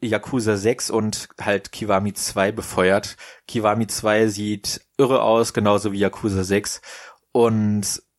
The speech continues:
Yakuza Kiwami zwei vor allem hat einen Spielfluss wie kein anderes Yakuza. Also es ist nicht mein Lieblings-Yakuza von der Story, von den Figuren, die da auftauchen,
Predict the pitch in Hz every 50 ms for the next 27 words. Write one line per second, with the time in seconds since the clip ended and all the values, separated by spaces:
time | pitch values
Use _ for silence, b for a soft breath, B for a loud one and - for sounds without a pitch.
0 | _ _ _ _ _ _ _ _ - 117 117 - - - 147 135 127 - - 123
1 | 110 110 107 113 107 - - - 107 107 123 151 - - 151 131 135 131 123 117
2 | - - 120 - - - - - - 123 160 202 196 - - 185 175 156 151 -
3 | - - 131 131 123 - - 110 110 110 - 92 98 101 98 98 92 - - -
4 | - - - 104 104 101 90 95 107 120 123 120 143 - 175 185 - 208 196 156
5 | 131 160 180 190 196 202 - 214 196 - - - 196 190 180 190 196 202 196 B
6 | B B B B B B B B - 151 143 139 131 120 - - 135 131 147 147
7 | 143 139 - - 135 123 117 - - 123 123 127 143 147 151 143 147 147 147 143
8 | - - - 131 127 135 135 135